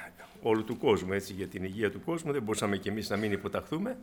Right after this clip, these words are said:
Ευχαριστούμε τον Κυριό μας. Τα πάντα είναι δώρο του Θεού και τα πάντα είναι χάρις του Θεού. Και να τον ευχαριστούμε, γιατί βέβαια, όπως είπε και ο αδερφός ο Αντώνης, είναι μέσα στο πρόγραμμα αυτά. Έχουν αρχίσει οι οδύνες.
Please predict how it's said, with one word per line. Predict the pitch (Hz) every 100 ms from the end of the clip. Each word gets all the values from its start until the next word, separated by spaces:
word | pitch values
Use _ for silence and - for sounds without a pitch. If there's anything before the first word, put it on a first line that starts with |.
| - - - - - -
Ευχαριστούμε | 127 123 185 123
τον | 123
Κυριό | 107 101 98
μας. | 92 80 - -
Τα | - 113
πάντα | 131 151 165 165
είναι | 165 151 127
δώρο | 104 147 151 143
του | 120
Θεού | 123 101 78
και | -
τα | 107 101
πάντα | 123 135 143
είναι | 131 110
χάρις | 127 135 120
του | 117
Θεού. | 110 87 - - - - - - -
Και | 110
να | 104
τον | 104
ευχαριστούμε, | 101 98 98 - 165 175 170 - - - -
γιατί | 117 127
βέβαια, | 127 120
όπως | 110 113
είπε | 120
και | 104 107
ο |
αδερφός | 104 104 104
ο | 104
Αντώνης, | 113 175 202 175 - - - - - -
είναι | 160 170
μέσα | 170 185
στο | 170 -
πρόγραμμα | 180 185 113 95 87
αυτά. | - - - - - - -
Έχουν | 147 147 113
αρχίσει | 113 - 220 -
οι | 170
οδύνες. | 156 156 92 - -